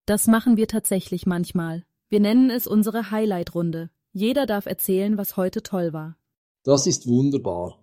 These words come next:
Speaker 2: Solche Gesprächsrituale stärken den Zusammenhalt in der Familie und helfen allen dabei, den Tag bewusst zu reflektieren.
Speaker 1: Walter, meine Kinder sind ja in verschiedenen Altersgruppen, acht, zehn und zwölf. Muss ich die Rituale unterschiedlich gestalten?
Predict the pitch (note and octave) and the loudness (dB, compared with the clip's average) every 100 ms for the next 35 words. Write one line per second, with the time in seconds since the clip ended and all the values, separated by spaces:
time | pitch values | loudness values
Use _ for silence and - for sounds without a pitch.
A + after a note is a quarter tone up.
0 | _ - C#3 D#3+ E3 E3+ C#3 - B2 C#3 | _ 0 6 6 4 -2 -2 0 0 0
1 | - C3+ C3+ C3+ B2 B2 A#2 A#2 A2+ A#2 | 0 -4 -2 0 2 2 0 -2 -4 -4
2 | B2 A2+ G#2 A2+ G#2+ G#2 A#2+ A2 A#2+ A#2+ | -6 -4 -4 -4 -4 -4 -4 -2 -2 -2
3 | A2 G#2 - G#2 A2 C3+ D3 D3 D3 _ | -8 -8 -10 -8 -6 -2 0 0 -4 _
4 | - A#2+ B2 C3+ C3+ C#3+ A2 A#2+ C#3 C3+ | -2 2 6 6 6 -2 0 0 2 2
5 | B2 G#2 G#2+ B2 C3+ - A2 G#2+ A#2 B2 | 0 -2 -4 -4 -6 -6 -6 -4 0 2
6 | D3 D3 A2 G2+ B2+ C#3 - - - C#3 | 0 -2 -8 -4 -2 -4 -8 -10 -4 0
7 | C3 C3 C3+ C3 - G2+ F#2+ F#2 F#2 _ | 0 0 -6 -6 -12 -12 -10 -12 -16 _
8 | _ F#3+ G#3 G#3+ G3+ F#3 F3+ - G#3+ G#3+ | _ 0 2 2 0 -6 -6 0 2 2
9 | - C#4+ A#3+ G3 G#3 G3+ G3+ G#3+ G3+ A#3+ | 4 4 4 2 2 0 -2 -2 -4 0
10 | A#3 G#3 G3 E3+ G#3 F#3 - F3 F3 F3 | 2 2 2 -2 -4 -6 -6 -6 -6 -8
11 | - G3+ G#3+ - - - G#3+ G#3+ A3 G#3+ | -4 -2 -2 -6 -10 -4 0 0 0 -2
12 | - G3 F#3 E3+ - _ _ _ G#3+ A#3 | -2 -2 -2 -4 -12 _ _ _ 2 2
13 | B3+ A#3+ A#3+ A3 A3 G#3 A3 A3+ B3 A3+ | -2 -2 -2 0 -2 -2 -2 -2 -2 -4
14 | A#3+ A3+ A3+ A3+ - G#3+ G#3+ - C4+ | -8 -8 -8 -8 -8 -6 -6 -4 -6